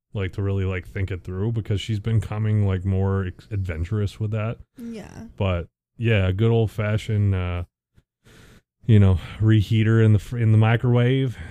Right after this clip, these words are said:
Speaker 1: That's
Speaker 2: <laughs>
Speaker 1: that, you know, or, or I made my famous potato salad. Yeah, yeah, I bought it from the store and added celery.
Speaker 2: <laughs>
Speaker 1: Deal with it.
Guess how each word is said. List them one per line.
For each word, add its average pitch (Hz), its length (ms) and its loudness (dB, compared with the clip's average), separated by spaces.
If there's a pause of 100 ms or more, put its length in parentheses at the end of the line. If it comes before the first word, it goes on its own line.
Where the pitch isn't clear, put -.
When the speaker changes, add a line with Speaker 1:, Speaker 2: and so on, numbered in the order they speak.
(140)
Speaker 1:
That's 101 440 -6
Speaker 2:
<laughs> - 80 -12
Speaker 1:
that, 101 180 -6 (240)
you 110 100 -4
know, 92 120 -2
or, 98 200 -2
or 104 320 -2
I 110 80 4
made 131 180 8
my 127 160 6
famous 120 400 2
potato 113 440 4
salad. 90 500 -2
Yeah, 107 320 0
yeah, 120 240 0
I 107 120 -2
bought 110 200 0
it 107 60 -4
from 113 140 2
the 104 60 4
store 107 220 -2
and 101 100 2
added 92 180 -2
celery. 85 400 -6 (180)
Speaker 2:
<laughs> - 540 -4
Speaker 1:
Deal 92 180 2
with 87 120 4
it. 87 160 -2